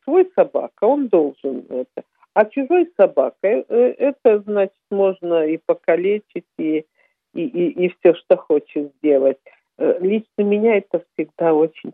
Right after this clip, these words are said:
потрясало. Но это правда.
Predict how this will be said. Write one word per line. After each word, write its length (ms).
потрясало. 840
Но 200
это 280
правда. 400